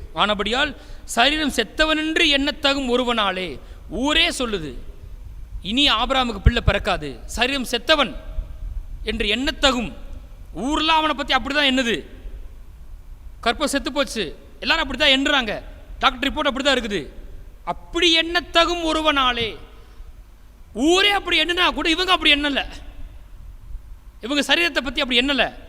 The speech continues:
அப்படி எண்ணத்தகும் ஒருவனாலே வானத்தில் உள்ள பெருக்கமான நட்சத்திரங்களைப் போலவும் கடற்கரையில் உள்ள எண்ணிறந்த மணலைப் போலவும் மிகுந்த ஜனங்கள் பிறந்தார்கள். எப்படி ஆரம்பிச்சு பாருங்க.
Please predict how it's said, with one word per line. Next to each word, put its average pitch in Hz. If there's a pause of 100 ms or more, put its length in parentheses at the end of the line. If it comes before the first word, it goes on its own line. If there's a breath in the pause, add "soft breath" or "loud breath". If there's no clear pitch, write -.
(420)
அப்படி 202
எண்ணத்தகும் 285
ஒருவனாலே 196 (340 loud breath)
வானத்தில் 302
உள்ள 277
பெருக்கமான 277
நட்சத்திரங்களைப் 254
போலவும் 226 (320 loud breath)
கடற்கரையில் 330
உள்ள 277
எண்ணிறந்த 294
மணலைப் 262
போலவும் 214 (280 loud breath)
மிகுந்த 285
ஜனங்கள் 226
பிறந்தார்கள். 165
எப்படி 170
ஆரம்பிச்சு 226
பாருங்க. 180